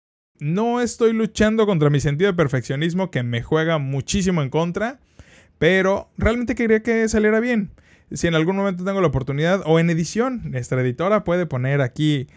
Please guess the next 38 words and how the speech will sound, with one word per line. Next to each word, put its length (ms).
eh, 300
algunos 440
clips 200
de 160
cómo 160
lo 60
estaba 180
grabando 320
antes. 260
Creo 140
que 80
ahora 200
se 100
ve 40
mucho 240
mejor. 420
No 100
sé, 100
díganme 240
ustedes 260
en 60
los 140
comentarios. 640
Pero 200
bueno, 320
contento 420
de 80
grabarlo 420
por 140
tercera 320
vez 80
porque 240
sé 140
que 60
va 60
a 40
salir 260
bien. 240